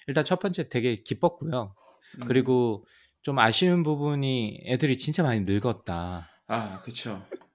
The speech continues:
Speaker 2: 저도 봐, 보면서 그 생각이 제일 먼저 들어서. 그러니까
Speaker 1: 네.
Speaker 2: 아,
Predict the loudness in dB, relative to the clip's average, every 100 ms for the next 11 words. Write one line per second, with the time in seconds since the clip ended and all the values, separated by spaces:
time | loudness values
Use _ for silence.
0 | -12 -8 -6 -8 -14 -16 -14 -12 -6 -6
1 | -4 -4 -4 -6 -8 -8 -8 -6 -8 -8
2 | -10 -14 -14 -18 -16 -16 -14 -14 -14 _
3 | -20 -20 -16 -10 -8 -8 -10 -12 -12 -8
4 | -6